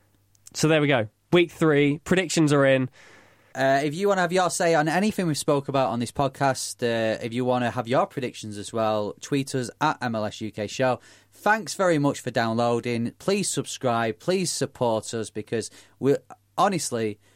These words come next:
Speaker 2: we're very humbled, the pair of us, about the interaction that we're getting, especially during the games. Yes, yeah, I got a few tweets when Atlanta lost to Houston, but I can
Speaker 1: <laughs>
Speaker 2: take that. So, uh, get in touch, and if you wanna,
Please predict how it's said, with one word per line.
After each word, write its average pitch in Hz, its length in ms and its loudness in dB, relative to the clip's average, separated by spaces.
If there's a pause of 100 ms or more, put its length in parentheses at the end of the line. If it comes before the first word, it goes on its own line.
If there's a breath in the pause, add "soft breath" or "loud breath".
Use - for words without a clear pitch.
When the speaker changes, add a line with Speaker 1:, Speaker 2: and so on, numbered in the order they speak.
(120)
Speaker 2:
we're 123 120 -4
very 156 260 2
humbled, 123 460 -2
the - 80 -8
pair 110 300 0
of 92 140 -4
us, 87 300 -6
about 98 560 -4
the 107 160 -4
interaction 107 540 -6
that 98 100 -8
we're 92 80 -8
getting, 92 360 -6
especially 139 540 -4
during 117 400 -2
the 107 80 -6
games. 101 480 -4 (560 soft breath)
Yes, 131 520 0
yeah, 98 260 -4
I 107 80 -2
got 107 160 -4
a 107 60 -8
few 110 240 -6
tweets - 340 -8
when 107 80 -6
Atlanta 98 460 -6
lost 98 240 -4
to 101 60 -6
Houston, 92 500 -8
but 170 100 4
I 160 60 4
can 143 180 4
Speaker 1:
<laughs> - 20 0
Speaker 2:
take 156 280 0
that. 92 300 -16
So, 123 400 -2 (340 soft breath)
uh, 117 260 -2 (200)
get 175 140 0
in 165 100 -4
touch, - 600 0
and 151 220 0
if 156 160 -4
you 185 140 -2
wanna, 165 360 2